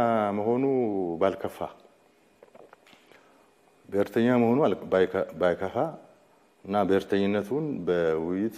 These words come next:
በመነጋገር፣ እ፣ የሚያጋጩ ነገሮችን እየፈታ፣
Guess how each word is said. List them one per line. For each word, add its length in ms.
በመነጋገር፣ 1080
እ፣ 120
የሚያጋጩ 560
ነገሮችን 680
እየፈታ፣ 500